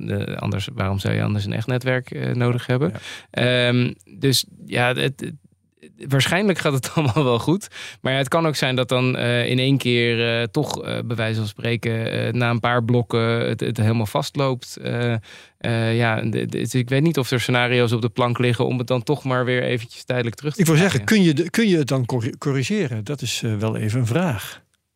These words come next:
Speaker 2: En vijftien september trouwens is nota bene een donderdag. Dus eventjes in de nacht van zaterdag op zondag. Dat is dus niet
Speaker 1: Ja.
Speaker 2: wat er gaat
Speaker 1: Het is,
Speaker 2: gebeuren.
Speaker 1: het is overigens niet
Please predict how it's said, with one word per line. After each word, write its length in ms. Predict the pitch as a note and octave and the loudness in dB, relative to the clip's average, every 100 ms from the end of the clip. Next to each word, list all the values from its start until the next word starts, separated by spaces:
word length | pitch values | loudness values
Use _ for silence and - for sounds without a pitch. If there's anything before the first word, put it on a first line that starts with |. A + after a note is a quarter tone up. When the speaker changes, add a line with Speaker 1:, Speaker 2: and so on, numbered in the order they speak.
| _ _ _ _ | _ _ _ _
Speaker 2:
En 140 | C3+ | 2
vijftien 320 | F3+ D3 D#3 | 2 2 0
september 440 | - C3 G3+ F#3+ C#3+ | 0 0 0 0 0
trouwens 400 | A#2 G#2+ B2 - | 0 0 0 0
is 200 | D#3 G#2+ | -2 0
nota 260 | C#3 B2 | 0 0
bene 380 | B2+ C#3 B2+ A#2+ | 2 2 2 0
een 220 | - B2 A2 | -2 -2 0
donderdag. 640 | G3 G3 B2+ G#2+ C#3 - - _ - - _ | 2 2 2 -2 -6 -12 -20 _ -20 -20 _
Dus 260 | - C3+ A2 | -4 -2 -2
eventjes 540 | F#3 D#3 C3 C3+ A2 | 0 0 0 -4 -4
in 140 | D#3 B2+ | -2 0
de 80 | C3 | 0
nacht 220 | C#3+ - | 0 -2
van 100 | C#3+ | 0
zaterdag 400 | C#3 C3 B2 A#2 | 2 0 -2 -6
op 80 | G#2+ | -4
zondag. 360 | G3 C#3 A#2 | -2 -2 -2
Dat 160 | - B2+ | -6 -6
is 100 | B2 | -2
dus 200 | D3 B2 | 0 4
niet 140 | G3 | 4
Speaker 1:
Ja. 60 | - | 4
Speaker 2:
wat 140 | E3+ | 2
er 60 | B2+ | 0
gaat 200 | - C#3 | -2 -2
Speaker 1:
Het 260 | - C#3+ C3+ | 0 0 2
is, 60 | F#3+ | 2
Speaker 2:
gebeuren. 100 | G3+ | 2
Speaker 1:
het 100 | F#3+ | 0
is 140 | G3 | 0
overigens 280 | F#3+ F3 | 0 0
niet 100 | F#3 | -2